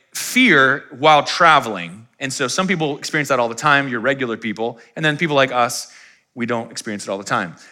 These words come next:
But this is the experience of the Israelites as they're considering their journey from,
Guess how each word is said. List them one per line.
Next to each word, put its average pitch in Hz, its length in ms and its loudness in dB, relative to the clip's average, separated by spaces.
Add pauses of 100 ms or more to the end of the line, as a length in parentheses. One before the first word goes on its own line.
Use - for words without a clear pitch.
(200)
But 139 180 0
this 285 240 4
is 240 160 2
the 196 100 4
experience 170 720 2
of 143 420 2
the 151 100 4
Israelites 143 520 2
as 143 220 2
they're 135 220 2
considering 196 680 2
their 165 140 4
journey 160 380 2
from, 143 500 0